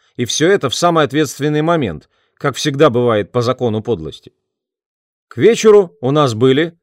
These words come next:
запасы еды в виде хлеба и рыбы дня на три, и это если совсем не экономить.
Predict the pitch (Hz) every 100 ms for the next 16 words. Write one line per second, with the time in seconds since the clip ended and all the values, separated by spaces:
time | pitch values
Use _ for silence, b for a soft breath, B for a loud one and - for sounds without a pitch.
0 | _ _ _ - 131 175 233 - 175 151
1 | 127 123 139 _ - 107 147 135 127 139
2 | 143 143 143 143 139 143 131 _ 110 113
3 | 147 143 131 123 139 131 _ _ 104 107
4 | 110 110 107 120 127 120 123 107 110 110
5 | 127 120 80 65